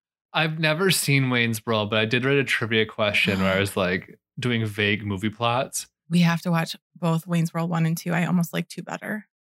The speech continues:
Speaker 1: Okay. I described it in vague terms, though. A, a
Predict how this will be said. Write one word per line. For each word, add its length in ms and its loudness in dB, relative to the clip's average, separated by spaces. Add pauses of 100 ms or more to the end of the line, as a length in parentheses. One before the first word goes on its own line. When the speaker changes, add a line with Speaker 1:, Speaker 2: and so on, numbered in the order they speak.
(140)
Speaker 1:
Okay. 560 0 (880)
I 80 -2
described 420 0
it 80 -2
in 80 -6
vague 260 -2
terms, 300 -2
though. 240 0
A, 160 0 (160)
a 240 2